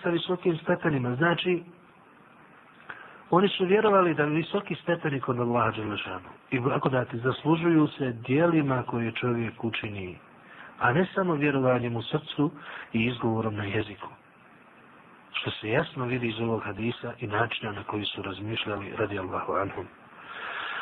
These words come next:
Također je on prenio od poslanika, sallallahu alejhi ve sellem, e, da je sallallahu alejhi ve sellem rekao: „Men sebbaha Allah fi dubura kulli salatin thalathan wa thalathin, wa hamida Allah thalathan wa thalathin, wa kabbara Allah thalathan wa thalathin, wa qala tamam al-mi'a.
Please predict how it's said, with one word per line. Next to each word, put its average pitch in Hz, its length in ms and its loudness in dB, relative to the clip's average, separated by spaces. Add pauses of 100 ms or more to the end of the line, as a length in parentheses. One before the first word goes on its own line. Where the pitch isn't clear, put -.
(680)
Također 202 400 6
je 170 80 6
on 160 80 4
prenio 151 260 4
od 123 80 0
poslanika, 127 440 0
sallallahu 113 540 0
alejhi 107 260 0
ve 101 60 -2
sellem, 107 340 -6
e, - 20 -4
da 95 40 -6
je 98 80 -2
sallallahu 95 1080 -6
alejhi 107 240 0
ve 127 80 2
sellem 113 240 -4
rekao: 127 420 0
„Men 123 280 2
sebbaha 139 420 0
Allah 117 320 2
fi 110 140 -4
dubura 113 380 2
kulli 123 300 2
salatin 117 720 0
thalathan 113 400 0
wa 101 120 -8
thalathin, 110 680 -2
wa 120 160 -6
hamida 123 320 2
Allah 110 320 2
thalathan 110 380 0
wa 98 160 -6
thalathin, 120 500 0
wa 117 140 0
kabbara 117 400 0
Allah 110 400 2
thalathan 113 400 0
wa 90 100 -6
thalathin, 110 560 -2
wa 127 140 -6
qala 135 260 2
tamam 127 380 2
al-mi'a. 120 340 0